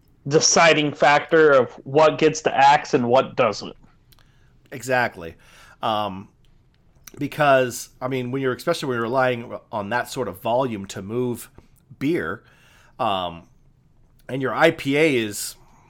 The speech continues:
Speaker 2: you know, flying off the shelf and your pale ale is just sitting there getting old, you know, it becomes a pretty obvious decision.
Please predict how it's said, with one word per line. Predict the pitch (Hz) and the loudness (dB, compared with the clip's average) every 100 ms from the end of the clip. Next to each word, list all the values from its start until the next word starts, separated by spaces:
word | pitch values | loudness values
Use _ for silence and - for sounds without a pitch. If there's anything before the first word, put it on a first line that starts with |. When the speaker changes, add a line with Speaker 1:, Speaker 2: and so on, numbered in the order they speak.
| _ _ _ | _ _ _
Speaker 2:
you | 120 | -8
know, | 107 | -8
flying | 117 - 113 131 131 | -8 -6 -2 -2 0
off | 123 | -2
the | 110 | -4
shelf | - 123 131 | -4 -2 -2
and | 120 | -6
your | 110 | -8
pale | - 143 131 | -6 -4 -2
ale | 135 123 | 0 -2
is | 113 | -4
just | 113 | -8
sitting | - 127 135 | -8 -6 -6
there | 113 113 | -4 -6
getting | 117 113 117 | -4 -4 -2
old, | 151 107 123 - _ _ _ _ _ _ _ _ _ _ _ _ | -2 -4 -8 -18 _ _ _ _ _ _ _ _ _ _ _ _
you | 98 | -16
know, | |
it | 104 123 - - | -16 -18 -20 -20
becomes | - 123 117 | -12 -8 -8
a | |
pretty | - 135 120 | -8 -4 0
obvious | 117 131 120 - | 0 0 -4 -8
decision. | 110 156 117 80 | -10 -10 -10 -12